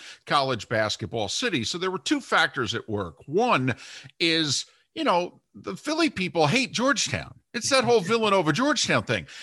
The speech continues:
So you wanna talk about root-, they weren't just rooting against the two seed.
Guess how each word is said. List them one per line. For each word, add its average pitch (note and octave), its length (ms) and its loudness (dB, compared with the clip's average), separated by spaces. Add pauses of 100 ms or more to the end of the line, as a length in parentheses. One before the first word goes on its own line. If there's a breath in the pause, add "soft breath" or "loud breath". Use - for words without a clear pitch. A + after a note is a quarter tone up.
(100)
So A#3+ 140 0
you A#3+ 200 0
wanna D4+ 220 6
talk G#3+ 320 2
about E3 240 4
root-, G3 480 0
they B3 120 4
weren't D4+ 280 2
just F#3+ 200 4
rooting F3+ 380 4
against C#3+ 360 0
the A#2 60 0
two C4+ 260 0
seed. F2+ 420 -4